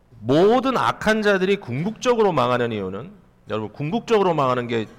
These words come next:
중요하지 그냥 중간에 한 번, 한두 번 망했다가 일어나는 건 또 일어날 수 있잖아요. 근데 궁극적으로 망하는 이유가 뭐냐면은 끝까지 교만하기 때문입니다. 씨에스 루이스가 요걸 이제 이렇게 표현했죠. "지옥의 문은 안에서부터 잠겨 있다."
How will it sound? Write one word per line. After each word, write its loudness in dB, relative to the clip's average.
중요하지 -4
그냥 -8
중간에 -4
한 -4
번, -14
한두 -8
번 -2
망했다가 -4
일어나는 -2
건 -10
또 -8
일어날 -4
수 -12
있잖아요. -8
근데 -14
궁극적으로 0
망하는 -2
이유가 -6
뭐냐면은 -10
끝까지 -8
교만하기 -8
때문입니다. -20
씨에스 -2
루이스가 0
요걸 0
이제 -10
이렇게 -4
표현했죠. -8
"지옥의 -2
문은 -8
안에서부터 -6
잠겨 -10
있다." -8